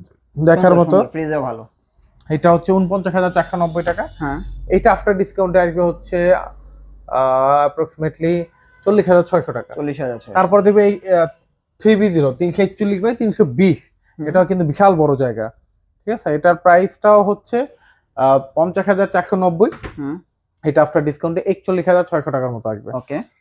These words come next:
Speaker 1: তারপরে আমরা দেখবো হচ্ছে থ্রি ডি এইট, তিনশো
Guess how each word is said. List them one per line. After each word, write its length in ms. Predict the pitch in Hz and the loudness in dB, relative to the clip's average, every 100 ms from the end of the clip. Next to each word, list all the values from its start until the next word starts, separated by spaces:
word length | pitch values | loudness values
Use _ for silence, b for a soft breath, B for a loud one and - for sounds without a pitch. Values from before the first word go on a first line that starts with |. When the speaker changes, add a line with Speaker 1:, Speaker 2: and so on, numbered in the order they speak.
| _ _ - | _ _ 0
Speaker 1:
তারপরে 320 | 190 185 208 | 2 4 2
আমরা 200 | 202 202 | 4 4
দেখবো 260 | 202 180 196 | 4 2 0
হচ্ছে 520 | 196 - 214 208 269 _ _ _ _ _ _ _ _ _ _ _ _ _ _ _ | 0 0 0 2 -2 _ _ _ _ _ _ _ _ _ _ _ _ _ _ _
থ্রি 240 | - 202 208 | 0 4 4
ডি 160 | 214 | 6
এইট, 160 | 190 147 | 4 2
তিনশো 240 | 175 165 | -4 -4